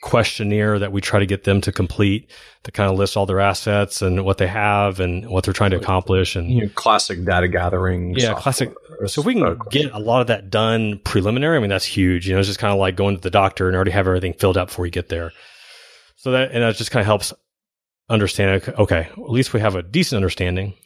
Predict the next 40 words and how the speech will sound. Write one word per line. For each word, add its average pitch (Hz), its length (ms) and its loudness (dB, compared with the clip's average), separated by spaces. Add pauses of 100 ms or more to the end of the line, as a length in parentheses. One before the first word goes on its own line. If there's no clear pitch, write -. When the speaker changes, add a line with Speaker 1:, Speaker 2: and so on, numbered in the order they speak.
Speaker 1:
So 135 500 -2
Speaker 2:
And, 117 300 2 (160)
and 120 220 0
do 117 80 -2
you, 117 340 0 (680)
like, 113 240 0
do 117 100 -2
you 113 80 2
just 101 260 -2
send 107 220 0
them 101 100 0
a, 98 40 0
a, 85 720 0 (340)
mail 113 460 0
them 135 200 0
a 127 100 0
questionnaire, 123 840 0
email 113 380 2
them 113 180 0
a 113 40 0
questionnaire, 117 1080 0
like, 80 160 0
send 95 240 0
them 87 80 2
a 80 40 0
P 101 220 -2
D 90 180 -2
F? 113 460 -2 (180)
Do 92 80 -2
you 90 40 2
make 90 160 0
a 95 40 4
little 78 200 2
web 90 260 0
form 90 320 0
that 82 100 -4
they 85 80 -2
type 85 300 -2
stuff - 260 -4
into? 107 640 0